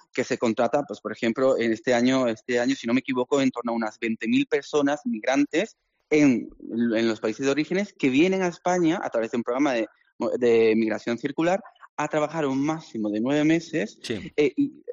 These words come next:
Speaker 1: en, en, en sectores puntuales donde es necesario mano de obra y no se puede cubrir con la nacional, ¿no? Trabajan esos meses y luego vuelven, luego retornan a su
Speaker 2: Ya.
Speaker 1: país de origen,
Speaker 2: Lo que pasa
Speaker 1: ¿no?
Speaker 2: es que eso funciona,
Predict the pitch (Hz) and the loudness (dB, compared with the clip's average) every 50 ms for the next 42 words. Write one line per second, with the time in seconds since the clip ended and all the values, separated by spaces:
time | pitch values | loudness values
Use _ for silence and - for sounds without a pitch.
0 | - - - 127 123 117 - - - - 120 120 117 107 - 113 117 117 117 113 | -6 -2 0 2 2 2 0 -4 -6 -2 0 0 0 0 0 0 2 2 2 0
1 | 107 - 123 - _ - 127 127 139 143 135 - - - 123 117 110 127 123 127 | 0 -2 -6 -6 _ 0 2 2 2 0 -2 -4 -4 -2 -2 0 2 2 2 2
2 | 135 139 151 156 156 147 135 127 120 117 120 123 127 143 120 139 123 123 135 147 | 4 4 2 2 2 2 2 2 2 2 0 -4 -6 -6 -4 -2 -2 0 0 0
3 | 151 139 - - 120 120 123 131 127 127 131 131 147 156 143 131 123 - - - | -2 -2 -2 -4 -4 -2 -2 -2 0 0 0 0 0 0 0 -2 -4 -6 -10 -10
4 | 135 135 135 - 139 127 123 135 147 - - - - _ _ _ - 135 120 113 | -8 -8 -8 -8 -8 -8 -6 -6 -6 -8 -12 -20 -20 _ _ _ -4 -2 -2 0
5 | 113 110 101 101 _ - 110 113 131 131 117 104 87 76 92 113 123 170 214 - | -2 -2 -4 -6 _ -6 -4 -2 -2 -2 -2 -2 -4 -4 -4 -4 -2 -4 -4 -6
6 | _ _ _ _ _ - 123 104 110 143 170 185 - - 185 196 220 233 _ _ | _ _ _ _ _ -6 -4 -4 -2 -4 -4 -6 -8 -10 -10 -8 -10 -12 _ _
7 | - - - 160 151 - 165 160 156 175 185 185 - - 214 - - - 262 120 | -16 -8 -6 -6 -6 -6 -8 -10 -6 -6 -6 -6 -6 -8 -12 -8 -6 -4 -2 0
8 | 113 120 151 175 202 202 - _ _ _ _ _ - - 127 120 135 165 175 156 | 2 2 2 0 0 -2 -4 _ _ _ _ _ -14 -10 -2 0 0 2 2 2
9 | 127 117 110 110 120 131 160 190 196 - 143 113 - - 143 156 151 123 110 104 | 0 0 0 0 0 0 0 0 -2 -2 -2 -2 0 0 0 0 2 0 0 0
10 | 107 110 107 107 - - 113 - 107 113 113 107 104 113 110 110 113 107 123 120 | -2 -2 -2 -4 -6 -8 -8 -2 0 0 0 0 -2 -4 -4 -4 -4 -4 -2 -2
11 | 117 117 104 156 - 143 175 160 160 131 151 156 - 139 156 139 - 147 147 147 | 0 0 2 2 2 2 2 0 -2 -2 -4 -6 -4 -4 -6 -4 -2 -2 -2 0
12 | 151 151 156 156 | 0 0 0 0